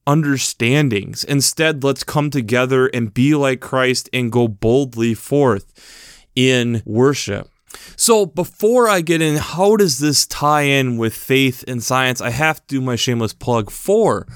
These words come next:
Working Preacher. If you haven't checked out Working Preacher, I'd highly recommend it.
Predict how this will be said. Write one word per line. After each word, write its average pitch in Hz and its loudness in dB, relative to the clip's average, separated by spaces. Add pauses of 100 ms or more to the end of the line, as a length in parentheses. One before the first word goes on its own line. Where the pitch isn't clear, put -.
(280)
Working 120 0
Preacher. 135 0
If 123 -2
you 135 0
haven't 151 -4
checked 143 -6
out 127 -2
Working 117 -2
Preacher, 120 -2
I'd 113 -2
highly 160 0
recommend 107 0
it. 104 0